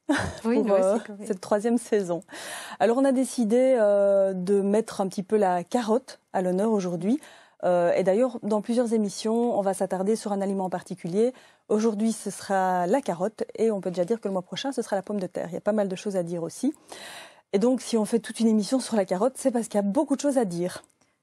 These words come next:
Speaker 2: C'est juste.
Speaker 1: <laughs> Voilà, d'un point de vue nutritionnel, mais petite histoire quand même, euh, Olivier, sur la carotte, parce que là, on a, euh, différents types de carottes, euh, sur la table.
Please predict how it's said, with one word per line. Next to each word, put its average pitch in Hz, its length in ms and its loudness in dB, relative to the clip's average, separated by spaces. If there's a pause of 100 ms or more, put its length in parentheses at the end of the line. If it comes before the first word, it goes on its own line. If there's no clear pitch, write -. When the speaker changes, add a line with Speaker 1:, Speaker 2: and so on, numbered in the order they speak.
(200)
Speaker 2:
C'est - 180 -12
juste. - 420 -20
Speaker 1:
<laughs> 320 1160 2
Voilà, 226 220 4 (260)
d'un 233 160 4
point 269 160 4
de 247 60 2
vue 269 120 4
nutritionnel, 254 580 4 (120)
mais 302 300 4 (300)
petite 370 340 2
histoire 285 460 0
quand 247 140 0
même, 240 280 4
euh, 214 300 4
Olivier, 226 480 2
sur 240 120 -2
la 208 100 2
carotte, 208 280 0
parce - 160 -4
que - 100 0
là, 233 180 2 (300)
on 208 220 2
a, 208 220 4
euh, 190 160 6
différents 202 440 0
types 330 220 -6
de 226 80 2
carottes, 208 480 -2
euh, 185 160 2
sur 226 220 -4
la 190 100 2
table. 233 480 2